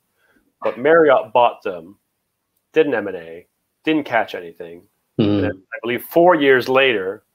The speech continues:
Speaker 1: figured
Speaker 2: Mm-hmm.
Speaker 1: out, "Oh, we've been breached." And then the interesting thing is they finally announced they would breach sometime after. And then they went out and said, uh, "Oh, we've lost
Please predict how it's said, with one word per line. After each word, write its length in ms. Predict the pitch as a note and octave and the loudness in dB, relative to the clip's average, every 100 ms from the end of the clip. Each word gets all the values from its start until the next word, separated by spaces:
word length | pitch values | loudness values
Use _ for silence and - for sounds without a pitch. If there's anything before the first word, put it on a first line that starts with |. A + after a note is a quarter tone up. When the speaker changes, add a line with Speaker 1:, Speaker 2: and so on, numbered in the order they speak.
| - | -4
Speaker 1:
figured 220 | A2 G#2 | -2 2
Speaker 2:
Mm-hmm. 100 | G2 | 0
Speaker 1:
out, 100 | G2 - | -2 -8
"Oh, 120 | - _ | -20 _
we've 280 | A2 A#2 G#2 | -10 -8 -6
been 220 | G2+ G2 | -4 -4
breached." 520 | F#2 G#2+ G2 - - - _ _ _ _ _ _ _ - | -4 -6 -6 -14 -20 -20 _ _ _ _ _ _ _ -6
And 220 | B2 B2 | -4 0
then 380 | C3+ C#3 C3+ C3 | 2 2 0 -4
the 60 | C#3+ | -6
interesting 260 | D3 D#3+ | -6 -4
thing 120 | C#3+ C3 | -2 -4
is 200 | A#2+ - - | -4 -10 -8
they 80 | A2+ | -2
finally 260 | C#3 E3 | 0 2
announced 260 | D3+ C#3 C3+ | 4 2 2
they 60 | |
would 140 | B2 G#2+ | -2 -2
breach 300 | G#2+ B2 - | -4 -4 -14
sometime 640 | - - B2+ A#2 A#2+ G#2 | -6 -2 -2 0 -2 0
after. 440 | G2+ F#2+ - G#2+ _ _ _ _ _ _ _ _ _ _ _ _ _ _ _ _ | -2 -6 -8 -12 _ _ _ _ _ _ _ _ _ _ _ _ _ _ _ _
And 180 | B2+ B2 | -6 0
then 200 | C#3 D3 | 0 2
they 160 | C3 A#2+ | 0 0
went 180 | A#2+ A#2 | 0 -2
out 160 | A#2 | -4
and 100 | A2 | -6
said, 420 | G#2+ A#2 G#2+ G#2+ G#2+ | -6 -4 -4 -4 -6
uh, 240 | G#2 G#2 A2+ | -6 -6 -4
"Oh, 180 | A#2 | -4
we've 260 | A2 A2 G#2+ | -4 -8 -4
lost 600 | B2 A#2+ A2+ - - - | 0 0 -2 -8 -20 -20